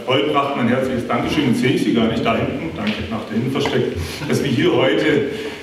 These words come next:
äh, als frisch gebackene Nationalparkstadt, dass Sie uns hier heute empfangen.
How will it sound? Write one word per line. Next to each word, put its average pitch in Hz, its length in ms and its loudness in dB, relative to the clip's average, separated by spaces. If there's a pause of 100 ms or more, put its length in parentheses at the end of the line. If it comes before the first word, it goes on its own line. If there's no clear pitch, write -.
(100)
äh, 127 120 2
als 135 240 2
frisch 208 260 2
gebackene 160 400 2
Nationalparkstadt, 143 880 2
dass - 120 0
Sie - 80 -2
uns 127 140 0
hier 143 200 0
heute 120 380 2 (380)
empfangen. - 680 0